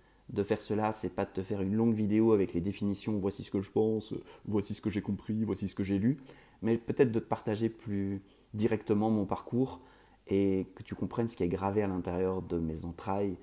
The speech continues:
et que c'est bien de là dont je parle. Et voilà, te, te,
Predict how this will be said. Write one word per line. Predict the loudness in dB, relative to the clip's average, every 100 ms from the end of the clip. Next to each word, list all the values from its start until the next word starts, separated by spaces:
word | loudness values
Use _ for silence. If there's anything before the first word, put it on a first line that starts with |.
| -16 _
et | -10
que | -8
c'est | -6 -4
bien | -2 -2
de | 0
là | 0 -2
dont | -4
je | -8
parle. | -6 -4 -6 -10 -14 -20 -20 _
Et | -6 -4 -4 -6 -6
voilà, | -8 -10 -18 -12
te, | -6
te, | -6 -4 -4 -2